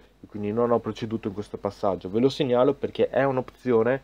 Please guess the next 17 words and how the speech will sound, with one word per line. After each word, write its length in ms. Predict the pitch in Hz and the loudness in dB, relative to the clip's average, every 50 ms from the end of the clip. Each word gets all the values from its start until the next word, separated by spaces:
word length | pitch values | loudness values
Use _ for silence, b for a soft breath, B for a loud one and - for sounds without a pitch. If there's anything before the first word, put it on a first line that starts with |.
| b b b b b b _ | b b b b b b _
che 120 | - - | -8 -6
potrete 440 | 110 113 127 123 - 113 113 - 113 | -4 -2 -4 0 0 -2 -2 -2 -2
tenere 220 | 110 101 101 101 101 | -2 0 2 2 0
in 60 | 95 | 0
considerazione 500 | - 117 - - 151 147 - - 120 123 | -4 -8 0 2 2 2 2 0 -2 -2
magari 340 | 117 110 104 110 113 120 117 | 0 0 0 0 0 0 -2
per 160 | - 107 - | -4 -6 -4
cambiare 320 | - 113 117 113 107 104 | -4 -2 0 2 2 2
gli 40 | 104 | 0
equipaggiamenti 880 | 92 - 107 - 107 110 113 143 131 113 104 104 101 98 - 135 139 139 b b b b b _ | -2 -6 -8 -6 -6 -2 -2 -2 -2 0 -2 -4 -4 -4 -4 -4 -4 -6 b b b b b _
e 80 | 123 | 2
avere 220 | 123 123 127 123 110 | 2 4 6 4 4
un 100 | 104 - | 2 2
qualcosa 540 | - 131 131 - - 104 104 107 101 117 | 2 0 0 2 2 2 2 4 2 0
di 160 | 104 98 101 98 | -2 -2 -6 -6
particolare, 800 | - 95 90 - - - - 82 87 101 107 104 92 - - - - | -6 -10 -10 -10 -16 -14 -10 -4 0 2 2 2 2 -2 -6 -8 -12
ma 180 | - 95 - | -12 -12 -12